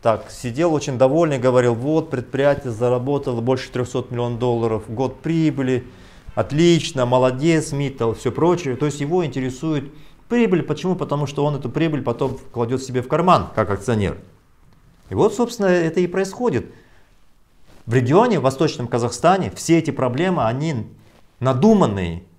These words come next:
Все эти экологические проблемы, которые приводят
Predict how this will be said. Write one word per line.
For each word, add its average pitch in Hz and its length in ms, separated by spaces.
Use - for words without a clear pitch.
Все 208 240
эти 185 160
экологические 170 920
проблемы, 147 680
которые 165 300
приводят 156 520